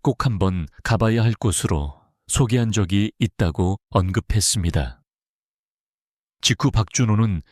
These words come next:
이 영상이 사생활 침해라며 신고했습니다. 그럼에도 불구하고 이 식당은 네티즌들로부터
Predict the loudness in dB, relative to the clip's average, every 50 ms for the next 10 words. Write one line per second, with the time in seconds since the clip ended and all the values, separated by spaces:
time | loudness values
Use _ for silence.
0 | _ 0 2 2 4 4 2 2 0 0 2 2 2 2 2 0 0 -4 -8 _
1 | _ -6 -2 0 0 0 0 2 2 2 2 2 0 0 0 2 2 2 0 2
2 | 0 0 2 2 2 2 0 -2 -2 0 0 0 2 2 2 2 2 2 0 0
3 | -2 -2 -2 0 0 -2 -2 -4 -10 _ _ _ _ _ _ _ _ _ _ _
4 | _ _ _ _ _ _ _ _ _ _ _ _ _ _ _ _ _ -2 0 0
5 | 2 2 2 2 2 0 2 2 0 2 2 2 2 0 0 0 -2 -2 -4 -6
6 | -12 _ _ _ _ _ 0 2 2 2 0 -2 _ -2 0 0 2 0 0 -2
7 | -4 -8 -8 -4 0 0 0 0 0 0 0 2 2 2 2 2 2 2 0 -2
8 | -4 _ -4 -2 -2 -2 -2 -4